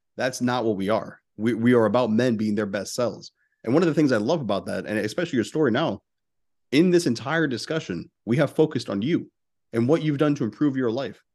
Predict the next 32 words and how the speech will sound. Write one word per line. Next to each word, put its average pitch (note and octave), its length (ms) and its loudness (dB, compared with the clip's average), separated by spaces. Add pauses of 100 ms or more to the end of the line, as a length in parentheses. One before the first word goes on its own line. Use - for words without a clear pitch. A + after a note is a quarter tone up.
(580)
We C#3 180 4
don't F#3+ 180 4
get F3+ 200 2
pulled E3+ 240 2
into F#3 320 0
the, A#2 160 0
the G2 180 -6
distractions D3 640 -4
are B2 80 2
out E3 160 -2
there. G2 120 -2
When A2+ 140 0
we, C#3+ 160 -2 (160)
we F#3+ 120 4
have G3 180 2
discussions C#3+ 760 -4
on A#2+ 140 -2
the A#2 80 0
things C#3 280 -2
that A#2 120 -4
pop A2+ 240 -6
up. - 180 -6 (460)
We A#2+ 120 2
have C#3 160 0
discussions B2+ 420 -2
on A#2 100 0
politics. G#2 460 -6
We A2+ 80 0
have A#2+ 100 0
discussions A#2 420 -4
on G#2+ 100 0
health, G2 300 -4